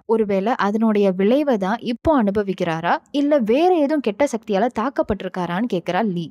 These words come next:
அதே போல டோனி ஒரு நாள் தனியா நின்னு லத்தீன்ல ஏதோ சொல்லிட்டு இருந்த ரெக்கார்டிங்க ஃபாதருக்கு போட்டு காமிச்சு, "இதுல என்ன சொல்றாருன்னு?" கேக்குறா. ஃபாதர் கார்னர் அதை கேட்டுட்டு, "டீமன் மொலாக்குக்கு வழிவகுத்து அதனுடைய வருகைக்கு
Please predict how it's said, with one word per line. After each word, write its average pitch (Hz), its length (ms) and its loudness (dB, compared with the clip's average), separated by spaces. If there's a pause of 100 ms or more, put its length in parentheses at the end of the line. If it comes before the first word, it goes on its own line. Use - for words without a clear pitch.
அதே 220 340 2
போல 214 380 0
டோனி 233 300 2
ஒரு 185 220 -2
நாள் 196 200 -4
தனியா 202 320 -2
நின்னு 190 460 0
லத்தீன்ல 226 600 0
ஏதோ 190 300 0
சொல்லிட்டு 226 420 0
இருந்த 175 400 -4
ரெக்கார்டிங்க 190 600 0
ஃபாதருக்கு 214 480 -2
போட்டு 196 260 -6
காமிச்சு, 170 440 -6 (280)
"இதுல 254 300 2
என்ன 294 260 0 (140)
சொல்றாருன்னு?" 202 500 -2
கேக்குறா. 175 300 -2 (340)
ஃபாதர் 226 400 2
கார்னர் 226 460 0
அதை 180 320 -8
கேட்டுட்டு, 214 360 -2 (300)
"டீமன் 302 360 4
மொலாக்குக்கு 226 540 0
வழிவகுத்து 185 580 -2
அதனுடைய 190 580 -2
வருகைக்கு 208 680 -2